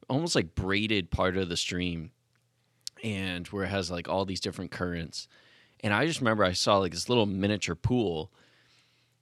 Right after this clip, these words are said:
and I just, like, do a roll cast into the pool. It's tiny, by the way. And I'm like, "All right, let's just see."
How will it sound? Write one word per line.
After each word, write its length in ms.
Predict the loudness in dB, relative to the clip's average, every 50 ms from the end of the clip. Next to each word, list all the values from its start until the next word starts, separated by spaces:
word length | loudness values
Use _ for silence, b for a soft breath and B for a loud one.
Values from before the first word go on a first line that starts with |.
| _ _ _
and 80 | 0 4
I 120 | 4 4
just, 260 | 4 2 -2 -4 -4
like, 320 | -4 -4 -6 -6 -10 -12 -2
do 160 | 2 4 4
a 60 | 4
roll 280 | 6 6 4 6 6 4
cast 440 | 2 2 0 0 0 -4 -6 -6 -4
into 240 | -4 -4 -4 -4
the 80 | -6 -6
pool. 420 | -4 -2 -2 -2 -2 -2 -6 -8 -6 -8
It's 160 | -8 -8 -6
tiny, 580 | -8 -8 -4 0 0 0 0 -2 -6 -8 -10
by 200 | -8 -8 -8 -6
the 100 | -6 -6
way. 300 | -8 -6 -6 -8 -8 -10 -14 _ _ _ _ _ _ -6
And 260 | -4 -4 -4 -4 -4
I'm 140 | -6 -6 -4
like, 360 | -4 -4 -4 -6 -8 -10 -10 -6
"All 60 | -2
right, 180 | 0 0 0
let's 200 | 0 0 -2 -2
just 160 | -2 -2 -2 0
see." 280 | 2 2 0 0 -2